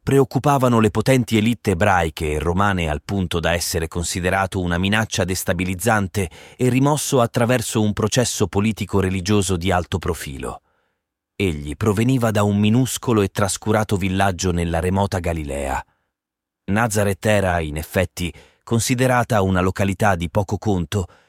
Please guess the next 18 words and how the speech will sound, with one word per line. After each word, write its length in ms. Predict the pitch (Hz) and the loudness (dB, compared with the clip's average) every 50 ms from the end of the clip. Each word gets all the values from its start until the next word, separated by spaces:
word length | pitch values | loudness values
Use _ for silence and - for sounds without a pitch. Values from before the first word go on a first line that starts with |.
| _ _ - | _ _ -2
in 120 | 147 147 | 2 2
una 180 | 156 160 165 165 | 4 4 4 4
regione 400 | 160 165 147 147 175 175 160 147 | 2 2 2 4 4 4 2 2
periferica, 760 | - - 135 123 113 - 90 69 64 64 64 - - 71 - - _ _ _ _ | 0 0 0 0 0 -2 -4 -4 -6 -6 -10 -10 -10 -10 -10 -10 _ _ _ _
situata 500 | - - 110 101 - 120 110 104 - 98 | -8 -6 -4 -2 0 0 0 2 2 0
lontano 540 | 92 92 92 92 - 120 110 101 95 90 85 | 2 2 0 2 2 2 2 2 2 0 -2
dalle 260 | 78 76 73 78 73 | -2 -4 -4 -4 -4
principali 560 | - 98 95 90 - 101 - 117 107 95 90 | -4 -4 -2 -2 -2 0 0 2 2 0 0
vie 220 | 80 90 98 95 90 | -2 0 0 0 0
di 100 | 82 85 | -2 -4
comunicazione 840 | - - 90 90 92 95 - - 98 - - - 113 101 95 92 | -4 -2 -2 0 0 0 0 -2 -4 -2 0 0 2 2 2 2
dell'epoca. 720 | 87 95 107 113 110 85 67 - - - - - - - - _ _ _ _ _ _ _ _ _ _ _ _ _ _ _ - | 0 0 0 0 0 -2 -2 -4 -8 -10 -10 -10 -12 -12 -16 _ _ _ _ _ _ _ _ _ _ _ _ _ _ _ -2
Né 220 | - 120 139 156 | 2 2 4 4
l'Antico 440 | 165 151 135 117 - 127 117 - 107 | 4 4 2 2 0 -2 0 0 0
Testamento 720 | - 104 92 - - 98 98 98 95 90 80 - 95 87 80 | 0 0 0 0 2 2 2 2 2 0 0 -2 -2 -2 -2
né 220 | 78 82 92 90 | -2 0 0 0
il 180 | 90 85 82 - | 0 -2 -2 -2
Talmud 580 | - 107 87 85 92 92 87 76 71 82 82 | -2 0 0 2 0 0 0 -2 -4 -4 -6